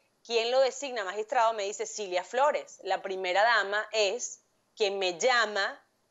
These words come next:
y me dice, 'Tú vas a ser el magistrado'". Y él es designado un magistrado expreso.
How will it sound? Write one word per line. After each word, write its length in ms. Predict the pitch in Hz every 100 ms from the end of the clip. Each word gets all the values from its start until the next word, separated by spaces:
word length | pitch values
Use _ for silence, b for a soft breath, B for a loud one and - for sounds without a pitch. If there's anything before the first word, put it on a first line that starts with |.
| -
y 120 | 440
me 160 | 403 403
dice, 300 | 453 440 392
'Tú 340 | - 339 349
vas 120 | 202
a 80 | 180
ser 180 | - 165
el 60 |
magistrado'". 500 | 165 165 - 120 104 _ _ _ _ -
Y 140 | 220
él 220 | 208 190
es 100 | 208
designado 540 | 233 214 254 240 208 214
un 60 | 175
magistrado 380 | 175 180 156 139
expreso. 480 | - - - -